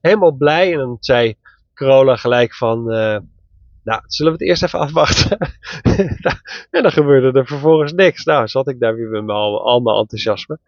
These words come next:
Ehm, dus ik, eh, weet je, ik, ik ben ook gestopt met, met zelf contact opnemen met mensen. Want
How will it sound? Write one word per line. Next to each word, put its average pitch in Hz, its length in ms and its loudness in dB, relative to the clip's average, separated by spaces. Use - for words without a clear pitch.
Ehm, 131 380 2
dus 160 200 2
ik, 185 100 -4
eh, 170 240 -2
weet 185 180 0
je, - 80 -4
ik, 196 160 -2
ik 170 160 -8
ben 208 160 4
ook 202 160 0
gestopt - 540 -2
met, 165 260 -4
met 160 240 -4
zelf 196 420 2
contact 147 480 -2
opnemen 98 600 -8
met 107 160 -12
mensen. 107 460 -2
Want 131 220 0